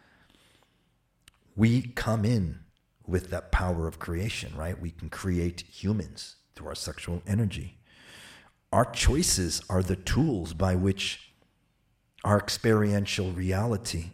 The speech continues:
is created. Individually, collectively, we are the creations of our experientially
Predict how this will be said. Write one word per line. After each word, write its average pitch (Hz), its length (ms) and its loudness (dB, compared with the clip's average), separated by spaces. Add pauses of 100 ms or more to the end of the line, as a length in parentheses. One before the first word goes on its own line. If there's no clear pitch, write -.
(120)
is 101 140 -4
created. 131 640 -6 (1200)
Individually, 101 1000 4
collectively, 104 880 0 (1200)
we 113 260 8
are 135 160 4
the 117 100 -2
creations 104 840 -2 (100)
of 95 240 2
our 92 320 2
experientially 101 1300 0